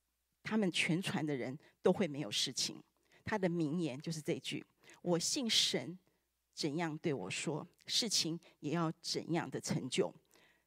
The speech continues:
这个成-，这句话成功的拯救了全船两百七十六个人。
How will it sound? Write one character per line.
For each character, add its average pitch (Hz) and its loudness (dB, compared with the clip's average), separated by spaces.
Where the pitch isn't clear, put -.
这 - 0
个 - 0
成-， 151 -4
这 240 2
句 202 6
话 165 0
成 175 2
功 175 4
的 - -2
拯 147 2
救 185 4
了 139 -2
全 151 -2
船 - -6
两 135 -8
百 - -8
七 - -2
十 - -4
六 120 -2
个 - -10
人。 - -12